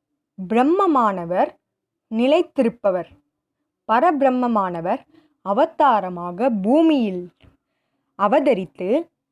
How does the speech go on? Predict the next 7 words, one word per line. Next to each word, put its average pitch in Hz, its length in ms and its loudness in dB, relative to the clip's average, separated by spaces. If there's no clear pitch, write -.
நம்முடன் 262 840 0
நடமாடுவார். 196 840 0
அதுவே 262 640 0
பரபிரம்மம் 190 680 0
என 208 320 -6
பகவான் 247 500 0
அழகாக 208 640 0